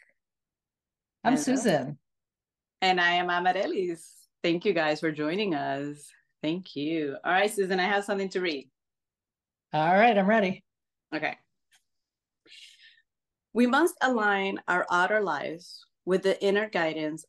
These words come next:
Speaker 2: of our soul to surrender to the never-ending beating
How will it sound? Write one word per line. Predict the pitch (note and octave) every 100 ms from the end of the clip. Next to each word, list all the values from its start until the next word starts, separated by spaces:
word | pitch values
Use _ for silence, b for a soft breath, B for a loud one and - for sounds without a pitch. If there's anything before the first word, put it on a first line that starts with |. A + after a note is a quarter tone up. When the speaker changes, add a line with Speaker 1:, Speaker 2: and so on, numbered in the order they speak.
| -
Speaker 2:
of | D#3+ D3+
our | D#3 D3+ D3+ D#3 -
soul | - - C#3 - - _ _ _ _ _ _ _ _ _ _ _ -
to | F#3
surrender | E3+ F#3+ F3 F3 G3 G#3 G#3
to | G#3 E3
the | E3+
never-ending | E3+ E3+ G3 - F3 E3 E3+ F3 E3+ -
beating | D#3 D3 C#3+ C#3+